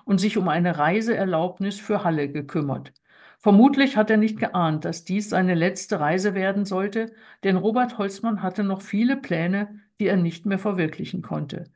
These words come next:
Gelungen war ihm aber, seine Frau Charlotte in den gefährlichen Jahren des Dritten Reiches zu schützen.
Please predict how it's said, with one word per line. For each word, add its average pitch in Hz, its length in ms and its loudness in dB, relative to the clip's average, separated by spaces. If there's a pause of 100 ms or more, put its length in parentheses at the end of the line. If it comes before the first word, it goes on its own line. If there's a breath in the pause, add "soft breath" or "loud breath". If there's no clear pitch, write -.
(400)
Gelungen 277 560 4
war 226 300 2
ihm 226 180 0
aber, 196 600 -6
seine 180 320 0
Frau 170 300 -4
Charlotte 190 520 2
in 233 240 0
den 175 200 0
gefährlichen 190 760 -2
Jahren 180 380 -2
des - 180 -10
Dritten 190 280 -4
Reiches 185 520 0
zu 220 100 -4
schützen. - 560 -4